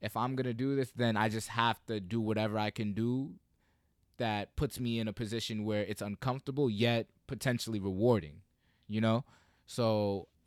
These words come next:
I've learned to take more chances, you know, I've learned to put myself out there, even if, you know,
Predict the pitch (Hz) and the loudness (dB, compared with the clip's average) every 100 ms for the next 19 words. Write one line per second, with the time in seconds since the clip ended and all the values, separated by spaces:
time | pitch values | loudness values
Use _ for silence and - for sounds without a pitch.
0 | _ _ 113 120 120 139 139 110 131 120 | _ _ 2 2 2 -2 -2 -2 -2 -2
1 | 98 101 117 120 - 120 117 - 117 110 | -2 0 2 2 0 -2 -4 -4 -6 -6
2 | 101 101 98 95 98 95 117 113 110 113 | -6 -4 -2 -2 -2 -2 -2 0 -2 -2
3 | 107 107 110 101 107 107 - 110 - 123 | -2 -2 -4 -4 -4 -4 -4 -6 -4 -4
4 | 127 120 113 - 107 107 104 101 | -2 -2 -2 -4 -6 -6 -4 -6